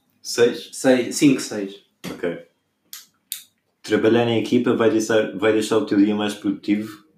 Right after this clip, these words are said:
Speaker 1: mas não esperes que os colegas resolvam tudo para você. Isto deve ser isso. E o podcast é trabalhar em equipa.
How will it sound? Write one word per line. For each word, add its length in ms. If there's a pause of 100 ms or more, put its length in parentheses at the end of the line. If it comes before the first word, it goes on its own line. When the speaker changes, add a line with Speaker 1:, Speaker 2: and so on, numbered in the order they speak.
Speaker 1:
mas 240
não 160
esperes 460
que 80
os 80
colegas 300
resolvam 340
tudo 200
para 140
você. 480 (220)
Isto 180
deve 180
ser 180
isso. 360 (160)
E 180
o 120
podcast 500
é 40
trabalhar 380
em 120
equipa. 360